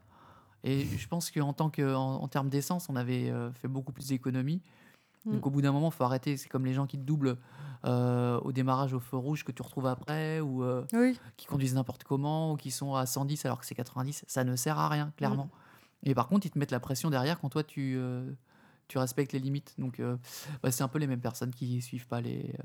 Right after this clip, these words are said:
Speaker 1: euh, les couvre-feux ou le confinement et qui font n'importe quoi. C'est les gens qui sont plus intelligents que tout le monde, sauf que le jour, euh, où il y a un accident, ben, «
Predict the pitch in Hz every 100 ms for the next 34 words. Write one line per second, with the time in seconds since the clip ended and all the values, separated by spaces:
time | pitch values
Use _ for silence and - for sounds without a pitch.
0 | 131 127 127 - 139 127 123 - 135 135
1 | 123 127 123 123 123 135 - - 120 120
2 | - 113 - - - - - - - 139
3 | 156 156 135 170 165 160 156 - 143 165
4 | 175 139 - 135 131 165 139 127 123 -
5 | _ _ _ - 135 131 127 123 - 131
6 | 165 143 123